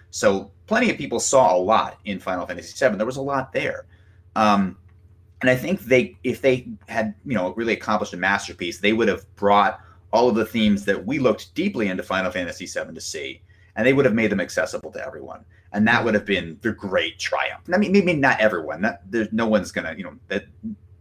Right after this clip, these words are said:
the, the next, uh, book that, you know, everyone understands completely will be the first book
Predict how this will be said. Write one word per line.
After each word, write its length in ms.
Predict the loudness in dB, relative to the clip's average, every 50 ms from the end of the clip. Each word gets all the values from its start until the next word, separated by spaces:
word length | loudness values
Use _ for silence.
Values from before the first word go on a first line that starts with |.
| _ _
the, 100 | 4 4
the 240 | 4 4 0 2 4
next, 340 | 4 4 4 2 -2 2
uh, 380 | 2 4 4 6 4 4 2 2
book 220 | 0 0 0 2 2
that, 220 | 0 0 0 -2 -8 -6
you 120 | -6 -4
know, 60 | -4
everyone 480 | 0 0 2 2 4 2 2 2 0 -2
understands 440 | -2 -2 -2 -4 -4 -4 -6 -6 -6
completely 380 | -10 -10 -4 -4 -4 -4 -4
will 100 | -10 -12 -12
be 80 | -10
the 100 | -10 -12
first 400 | -12 -8 -8 -8 -8 -8 -12 -12
book 320 | -12 -12 -12 -12 -14 -20